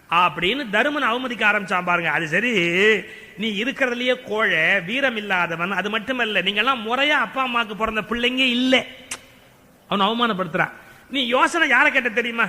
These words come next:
ரொம்ப உலகத்திலேயே இல்லாத யோசனை யாரை கேட்ட தெரியுமா? இந்த பீஷ்மனை கேட்ட." பீஷ்மன் யார் தெரியுமா? கங்கையினுடைய மகன். கங்கை என்ன தெரியுமா? மேலிருந்து கீழே பாய்கிற தண்ணீர், எப்போதும் கீழான யோசனை உடையது தண்ணீர்.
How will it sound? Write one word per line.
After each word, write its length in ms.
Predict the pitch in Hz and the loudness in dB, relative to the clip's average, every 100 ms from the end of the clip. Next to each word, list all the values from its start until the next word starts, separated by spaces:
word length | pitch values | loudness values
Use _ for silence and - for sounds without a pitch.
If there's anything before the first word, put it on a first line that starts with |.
| - | -4
ரொம்ப 220 | 196 240 | -4 -2
உலகத்திலேயே 520 | 190 180 240 220 262 285 | 0 2 2 2 0 0
இல்லாத 320 | 247 240 226 | 2 2 2
யோசனை 340 | 226 233 233 | -2 -2 0
யாரை 220 | 202 240 | 2 4
கேட்ட 180 | 226 208 | 2 0
தெரியுமா? 420 | 190 196 190 185 - - - | 0 -2 2 0 0 -10 -12
இந்த 140 | 247 254 | -4 0
பீஷ்மனை 540 | 240 320 - 262 240 | 2 2 0 -2 0
கேட்ட." 380 | 208 208 190 175 | 2 2 0 0
பீஷ்மன் 360 | 269 320 277 262 | 0 0 -2 0
யார் 260 | 214 240 | 2 2
தெரியுமா? 320 | 196 220 226 214 | 0 -2 0 0
கங்கையினுடைய 760 | 185 226 277 285 240 208 190 | 0 -2 0 -2 0 0 2
மகன். 340 | 185 196 196 175 | 2 0 0 -2
கங்கை 260 | 240 285 | 0 2
என்ன 180 | 254 247 | 2 2
தெரியுமா? 480 | 202 214 196 214 180 - - 180 | 0 0 2 2 2 0 -16 -4
மேலிருந்து 680 | 220 285 302 294 285 285 | 2 4 4 0 -2 -6
கீழே 380 | - 285 269 254 | -4 -2 2 0
பாய்கிற 500 | 185 208 240 226 214 | 2 2 4 2 0
தண்ணீர், 380 | 196 208 202 175 - - | 0 2 0 0 -6 -4
எப்போதும் 460 | 233 294 311 320 | -2 0 -2 -4
கீழான 800 | - 302 311 302 302 311 330 330 | -6 -2 2 4 4 2 0 0
யோசனை 460 | 269 254 277 269 254 | 0 0 0 -2 -4
உடையது 420 | 233 226 220 196 | 0 2 2 0
தண்ணீர். 540 | 196 208 202 196 339 | 0 0 2 2 2